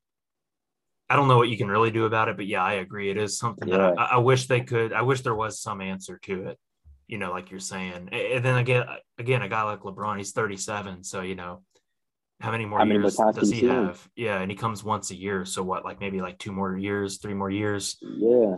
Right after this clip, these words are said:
Speaker 1: So it's tough, yeah. Yeah, but, uh, good schedule coming up this week. Got three games, so hopefully, hopefully get, uh, get some dubs and, and kinda get back on track. Uh, just had a couple things to run through,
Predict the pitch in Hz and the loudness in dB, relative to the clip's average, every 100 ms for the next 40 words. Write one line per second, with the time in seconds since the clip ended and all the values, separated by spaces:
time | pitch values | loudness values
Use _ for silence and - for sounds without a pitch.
0 | - - - 92 87 92 - - - - | -6 -10 -6 -4 -6 -10 -16 -16 -18 -20
1 | - _ _ _ _ _ _ - - 104 | -20 _ _ _ _ _ _ -8 4 4
2 | 95 95 104 98 98 - - _ _ _ | 4 2 2 2 0 -10 -20 _ _ _
3 | _ - - - 170 139 123 123 120 156 | _ -20 -4 4 4 6 6 6 8 6
4 | - 156 143 135 151 143 139 117 131 - | 6 4 4 4 4 4 4 2 0 0
5 | 131 127 117 - 123 120 117 117 113 110 | -2 -2 -4 -4 -4 -2 -2 -4 -4 -2
6 | 117 - 117 113 117 127 120 117 117 117 | -2 -2 -6 -4 -4 -4 -4 -4 -6 -4
7 | 101 98 107 - 107 104 104 98 107 98 | -4 -4 -6 -10 -4 2 2 0 -4 -8
8 | 98 98 110 95 98 95 101 95 95 95 | -8 -4 -2 -2 -2 -2 -2 0 -2 -2
9 | - 101 95 - - - - - 107 123 | 0 0 0 -4 -18 -20 -6 2 4 6
10 | 220 160 123 156 131 127 120 98 110 98 | 6 6 4 4 4 2 0 0 -2 0
11 | 107 98 104 104 101 | 0 -2 -4 -2 -2